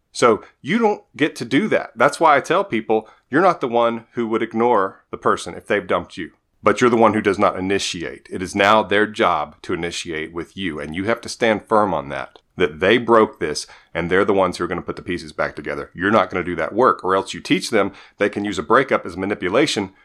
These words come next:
to get you to do something different that they want you to do in the future. Or maybe if they think you're not showing them enough attention or that you do something that they don't like, they can dump you as punishment. That's not healthy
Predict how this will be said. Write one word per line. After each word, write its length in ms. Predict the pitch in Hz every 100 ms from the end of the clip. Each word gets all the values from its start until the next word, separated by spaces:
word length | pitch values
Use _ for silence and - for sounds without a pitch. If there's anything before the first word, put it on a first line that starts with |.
| -
to 80 | -
get 200 | 98 -
you 280 | 160 127 120
to 100 | 113
do 160 | 110 123
something 360 | 123 107 104
different 300 | 101 101 98
that 80 | 98
they 100 | 101
want 260 | 98 95 -
you 40 |
to 40 |
do 100 | 90
in 60 | 90
the 40 |
future. 400 | 82 120 110 - - - -
Or 80 | 90
maybe 240 | 98 98
if 100 | 95
they 140 | 101
think 260 | 95 101 95
you're 80 | 98
not 200 | 98 -
showing 240 | 104 101
them 140 | 98 101
enough 180 | 98
attention 380 | - 110 107 107
or 80 | 87
that 140 | 80
you 120 | 90 101
do 100 | 98
something 440 | - - 104 95 - _
that 140 | 95
they 80 | 104
don't 180 | 104 95
like, 240 | 104 107
they 120 | - 107
can 160 | 82
dump 260 | 87 101 -
you 100 | 95
as 80 | -
punishment. 480 | - 110 - 69 - _ _
That's 240 | - 107 -
not 180 | 104 92
healthy 440 | 101 95 85 82